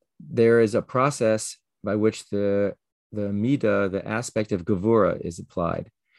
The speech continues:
in which now everything has a certain, uh, characteristic, a certain,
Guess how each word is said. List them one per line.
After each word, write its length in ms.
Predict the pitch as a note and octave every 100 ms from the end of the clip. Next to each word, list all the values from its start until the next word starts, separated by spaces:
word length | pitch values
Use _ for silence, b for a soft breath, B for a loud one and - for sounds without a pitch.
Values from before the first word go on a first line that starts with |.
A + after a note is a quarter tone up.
| b -
in 100 | G#2
which 320 | G#2 - - _ _ _ _ _ _ -
now 240 | G#2+ G#2+
everything 680 | G#2+ A#2 C3+ B2+ A#2+ A#2 A#2 _ _
has 540 | - A2+ A2+ A2+ G#2+ - _ -
a 60 | G#2
certain, 520 | - A2+ G#2 G2+ G2 _ _ _ _ _ _
uh, 120 | F2+ F2
characteristic, 800 | - G#2 G2 G2+ B2+ - B2+ -
a 120 | E2+
certain, 500 | - G#2+ F#2+ F#2+